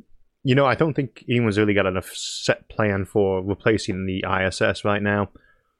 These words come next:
And I'd really hope whatever the next one's gonna be on that would be something that kind of incorporates the idea of being used as a launch pad to, uh, either get to, um, the moon in a slightly more permanent way,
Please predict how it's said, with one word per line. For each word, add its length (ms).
And 200
I'd 140
really 220
hope 180
whatever 220
the 100
next 280
one's 160
gonna 180
be 220
on 240
that 260
would 180
be 120
something 320
that 120
kind 160
of 60
incorporates 600
the 120
idea 360
of 100
being 240
used 200
as 80
a 20
launch 420
pad 420
to, 280
uh, 260
either 220
get 200
to, 300
um, 460
the 80
moon 380
in 80
a 180
slightly 300
more 120
permanent 380
way, 380